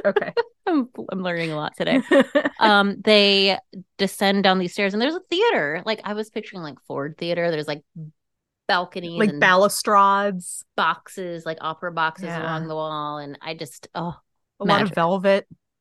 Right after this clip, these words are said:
Speaker 2: Yeah, vel-, yes.
Speaker 1: Yeah. Um, so the showboat's cool. See, I was picturing Showboat the musical, which
Speaker 2: Oh, yeah.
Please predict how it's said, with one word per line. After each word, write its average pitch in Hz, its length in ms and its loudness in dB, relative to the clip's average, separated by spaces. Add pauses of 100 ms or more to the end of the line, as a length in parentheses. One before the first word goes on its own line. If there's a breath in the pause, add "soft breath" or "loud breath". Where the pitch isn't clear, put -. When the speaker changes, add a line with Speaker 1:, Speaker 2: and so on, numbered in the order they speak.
(160)
Speaker 2:
Yeah, 214 160 -6
vel-, 302 340 6
yes. - 460 -6 (100)
Speaker 1:
Yeah. 143 220 -12 (1900)
Um, 220 220 4
so - 180 0
the 240 80 0
showboat's 247 520 2
cool. 175 520 -2 (540)
See, 294 140 -2
I 247 120 4
was 392 180 2
picturing 302 380 -2
Showboat 170 400 -2
the 147 60 -16
musical, - 480 -12 (560)
which - 0 -
Speaker 2:
Oh, 214 1600 4 (280)
yeah. 156 180 -6